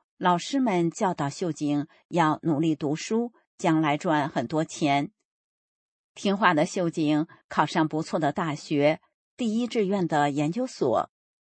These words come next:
再到英国留学，拿到名校政治经济学硕士学位。毕业后找到全球知名外商科技公司的工作，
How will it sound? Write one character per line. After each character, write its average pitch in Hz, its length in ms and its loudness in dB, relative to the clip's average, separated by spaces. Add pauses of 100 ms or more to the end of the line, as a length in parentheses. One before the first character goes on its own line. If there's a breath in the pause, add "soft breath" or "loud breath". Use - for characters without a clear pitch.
再 160 200 -2
到 147 260 2
英 185 240 -2
国 170 160 2
留 156 240 2
学， 151 460 2 (400)
拿 175 180 2
到 185 160 2
名 160 240 2
校 165 380 0
政 170 260 0
治 151 160 -2
经 233 180 -4
济 254 140 -6
学 147 380 0
硕 - 200 -8
士 - 160 -6
学 131 280 -4
位。 151 340 4 (800)
毕 190 160 0
业 160 160 4
后 165 400 4 (200 soft breath)
找 156 140 4
到 175 220 6
全 160 340 0
球 165 300 0
知 254 200 -4
名 156 320 2
外 190 160 0
商 220 240 -2
科 262 220 -2
技 170 100 -2
公 170 220 -2
司 - 180 -6
的 202 140 2
工 156 240 0
作， 151 380 0